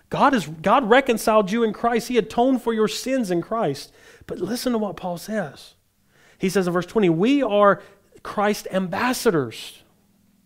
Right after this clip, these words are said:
as though God were making his appeal to us." So what's the appeal? Christ reconciled you to himself, or God reconciled you to himself in Christ.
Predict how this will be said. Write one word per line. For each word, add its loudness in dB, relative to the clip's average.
as -2
though 4
God 6
were 4
making 2
his 4
appeal 0
to -2
us." -4
So -2
what's 0
the 2
appeal? 2
Christ 4
reconciled 4
you 0
to 4
himself, 0
or -2
God 4
reconciled 2
you -2
to 0
himself -2
in -6
Christ. -2